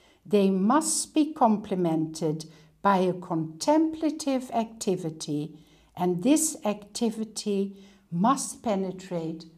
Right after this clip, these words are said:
to the spirit. Do you see? The experience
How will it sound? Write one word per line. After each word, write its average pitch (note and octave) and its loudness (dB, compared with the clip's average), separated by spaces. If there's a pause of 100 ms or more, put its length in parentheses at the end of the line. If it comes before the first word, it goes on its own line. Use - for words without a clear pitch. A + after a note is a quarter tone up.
(180)
to F#3+ -6
the F3+ -6
spirit. - -12 (1900)
Do F#3+ -10
you G3+ -6
see? D4 -4 (720)
The D#3 -12 (920)
experience A#3+ -2